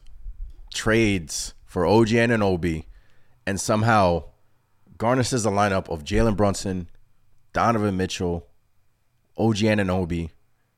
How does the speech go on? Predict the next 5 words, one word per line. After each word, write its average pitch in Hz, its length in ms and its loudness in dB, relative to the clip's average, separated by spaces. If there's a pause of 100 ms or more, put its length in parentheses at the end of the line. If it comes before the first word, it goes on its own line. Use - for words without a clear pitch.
(320)
Julius 117 500 2
Randle, 87 560 -2 (420)
and 87 160 -4
Mitchell 98 220 0
Robinson, 113 500 2